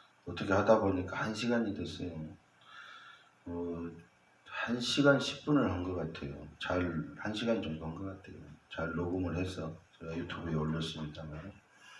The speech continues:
어제 우리가 봤던 십이 장 삼십팔 절, 그때의 서기관과 바리새인이, 바리새인 중 몇 사람이 말하되, "선생님이여, 우리에게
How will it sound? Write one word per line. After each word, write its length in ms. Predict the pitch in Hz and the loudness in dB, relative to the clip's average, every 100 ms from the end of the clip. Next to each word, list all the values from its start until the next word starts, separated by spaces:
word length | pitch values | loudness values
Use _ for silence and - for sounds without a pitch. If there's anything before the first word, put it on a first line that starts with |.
| - - - - - - - | -16 -14 -14 -14 -16 -18 -4
어제 260 | 107 117 131 | 6 8 10
우리가 440 | 120 110 110 110 | 10 8 8 10
봤던 960 | 98 - 92 - - 107 107 98 82 76 | 10 8 6 4 4 6 8 4 2 -2
십이 420 | - - 113 113 | -2 0 4 8
장 340 | 113 107 90 85 | 12 10 10 2
삼십팔 840 | - 98 95 - - - 90 87 | 0 2 2 0 0 0 0 0
절, 420 | - 90 69 - | -2 -2 -2 -6
그때의 680 | - 117 - - 110 101 107 | -2 -2 0 4 6 8 6
서기관과 880 | 92 - 113 110 101 90 87 92 82 | 4 4 2 4 4 2 2 2 0
바리새인이, 1400 | - 85 87 90 - 80 80 78 78 92 98 78 - - - _ _ _ - | 0 0 2 0 -2 -2 0 -2 -4 -4 -2 -2 -6 -8 -14 _ _ _ -8
바리새인 640 | - 85 - 95 87 82 | -2 0 2 2 2 -2
중 540 | 78 76 76 - - - - | -2 -2 -2 -4 -8 -10 -2
몇 120 | 80 | -2
사람이 640 | - 87 82 82 92 104 - | 0 0 2 0 0 -2 0
말하되, 560 | 80 76 71 85 78 - - - - | 2 2 0 -2 -4 -6 -16 -20 -18
"선생님이여, 720 | - 95 87 90 87 87 92 95 | -4 -2 0 0 0 0 2 2
우리에게 720 | 82 87 87 82 104 - | 2 0 0 2 4 4